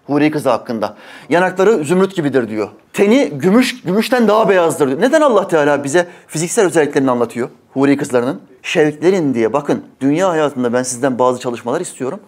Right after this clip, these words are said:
"Şevklenin, size kimlerle evlendireceğime bakın." diyor Mevla Teala. Cennette cinsellik yokmuş. Bunu ki, diyenler kimler? Mealciler, peygambersiz Müslümanlar. Hocamızın yazdığı elli T L'ye sattığı Kur'an meali kitabını alın. Peygambere, hadislere, alimlere, sohbetlere gerek yok.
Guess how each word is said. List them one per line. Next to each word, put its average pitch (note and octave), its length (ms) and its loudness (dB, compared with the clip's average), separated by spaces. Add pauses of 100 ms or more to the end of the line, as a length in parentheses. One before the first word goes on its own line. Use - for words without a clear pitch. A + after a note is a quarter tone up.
(120)
"Şevklenin, C#3 500 -2
size B2+ 240 -8
kimlerle C#3 400 -4
evlendireceğime A#2+ 580 -4
bakın." G#2 280 -8
diyor F#2+ 260 -16 (160)
Mevla G#2+ 260 -2
Teala. F#2 340 -16 (160)
Cennette A2 440 -12
cinsellik G#2 440 -10
yokmuş. - 360 -14 (280)
Bunu E3+ 160 -4
ki, F#3 260 -12
diyenler F3+ 320 -2
kimler? G3 280 -6
Mealciler, C#3 720 -2 (240)
peygambersiz C#3+ 560 0
Müslümanlar. G2+ 680 -10 (280)
Hocamızın F3 440 0
yazdığı C3 480 0
elli D3 220 0
T D3 160 0
L'ye A#2 340 2 (200)
sattığı B2+ 460 -2
Kur'an E3 220 0
meali B2 360 2
kitabını C3 340 -2
alın. G#3+ 340 0 (300)
Peygambere, E3 580 2
hadislere, E3 600 0
alimlere, D#3+ 720 2
sohbetlere F#3+ 500 -2
gerek F#3 260 2
yok. B3 240 0